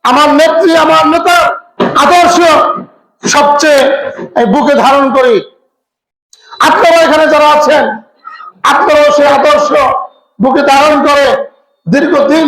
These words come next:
পর্যন্ত আপনারা সংগঠনের জন্য কাজ করছেন। সংগঠনের চির সিদ্ধান্তকে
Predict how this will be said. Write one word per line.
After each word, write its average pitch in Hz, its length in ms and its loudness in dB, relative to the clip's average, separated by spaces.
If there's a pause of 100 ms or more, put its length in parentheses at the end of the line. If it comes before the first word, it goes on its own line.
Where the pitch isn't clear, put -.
পর্যন্ত 294 400 0 (760)
আপনারা 269 300 0 (140)
সংগঠনের 269 640 0
জন্য 262 180 0 (560)
কাজ 240 140 0 (120)
করছেন। 247 360 -2 (300)
সংগঠনের 285 640 2
চির 285 140 0 (520)
সিদ্ধান্তকে 277 680 -2